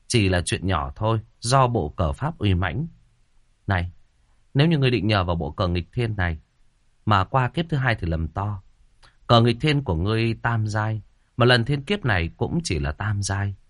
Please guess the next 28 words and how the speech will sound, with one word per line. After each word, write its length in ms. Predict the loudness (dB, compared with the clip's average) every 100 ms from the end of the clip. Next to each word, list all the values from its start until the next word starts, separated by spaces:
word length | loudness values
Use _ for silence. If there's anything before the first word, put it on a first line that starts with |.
| -20 -20 -20 _ -20 _ _ -20 -6
Thế 120 | 2
nhưng 380 | 4 4 4 0 2
lần 260 | 2 2
thiên 200 | 2 0
kiếp 160 | 0 -2
thứ 80 | -2
hai 240 | 0 0 0
này 300 | -2 -4 -8 -18 -20 -14 -4
lại 120 | -2
có 80 | 2
uy 140 | 2 4
lực 180 | 2
hủy 200 | 2 2 2
thiên 200 | 0 2
diệt 180 | -2 -2
địa, 220 | -2 -2 -6 -20 _ -2
cho 120 | 0
dù 180 | 2 0
là 100 | 0
Đại 200 | 0 0
La 160 | 0
Kim 280 | 0 -2 0
Tiên 260 | 4 4 2
thì 120 | -2
cũng 180 | -4 -2
phải 120 | -2 -4
cẩn 160 | -6
thận, 220 | -6 -8